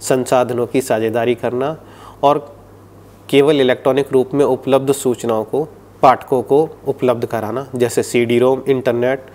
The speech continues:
और डेटाबेसेस इत्यादि। आइए ग्रंथालय स्वचालन का अधिग्रहण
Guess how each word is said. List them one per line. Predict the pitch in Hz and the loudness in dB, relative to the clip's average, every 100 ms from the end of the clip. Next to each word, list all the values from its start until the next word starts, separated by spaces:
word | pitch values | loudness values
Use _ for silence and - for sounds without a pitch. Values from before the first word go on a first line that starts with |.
| - - - - - - - - - | -20 -20 -20 -20 -20 -20 -20 -20 -4
और | 127 131 | 0 0
डेटाबेसेस | 131 127 117 113 117 139 - - | 0 0 0 -2 -2 -2 -4 -10
इत्यादि। | 107 - 104 104 - - - - - - - | -8 -4 -4 -6 -14 -20 -20 -20 -20 -20 -2
आइए | - 139 147 170 | 2 4 4 2
ग्रंथालय | 135 127 127 131 131 | 2 2 2 0 0
स्वचालन | 135 120 127 120 117 | -2 -2 0 0 -2
का | 110 | 0
अधिग्रहण | 135 - 123 123 127 135 | -2 0 0 2 2 0